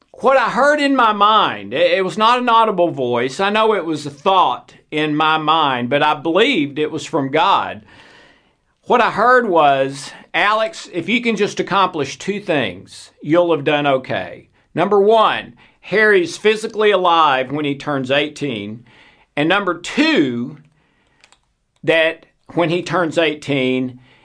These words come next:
he knows a hundred percent with no doubt at all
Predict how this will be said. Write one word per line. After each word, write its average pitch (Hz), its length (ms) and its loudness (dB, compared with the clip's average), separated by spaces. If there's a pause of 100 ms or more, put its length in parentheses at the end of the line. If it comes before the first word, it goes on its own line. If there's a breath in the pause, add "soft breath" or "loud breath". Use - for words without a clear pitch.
he 180 380 -2
knows 147 1400 -2 (260)
a 127 80 -4
hundred 262 560 0
percent 202 760 -2 (400)
with 147 260 -2
no 160 560 2
doubt 190 540 2
at 160 180 2
all 139 600 0